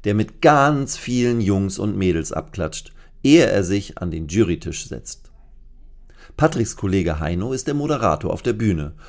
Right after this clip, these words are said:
und erklärt allen, was jetzt passieren wird. Zehn Lieder werden vorgestellt und die Jury soll sie mit einem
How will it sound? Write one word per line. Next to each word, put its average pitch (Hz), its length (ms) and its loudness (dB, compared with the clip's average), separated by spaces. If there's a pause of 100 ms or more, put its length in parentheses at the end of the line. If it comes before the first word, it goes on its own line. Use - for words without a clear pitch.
(120)
und 110 140 -2
erklärt 104 440 -2
allen, 90 360 -4
was - 180 -8
jetzt 80 200 -6
passieren 78 540 -2
wird. 73 240 -10 (960)
Zehn 185 420 6
Lieder 143 320 4
werden 82 240 -2
vorgestellt 78 680 -8 (400)
und 120 200 -2
die 92 120 -2
Jury 104 540 2
soll 92 280 0
sie 82 120 -2
mit 76 240 -8
einem 90 480 -4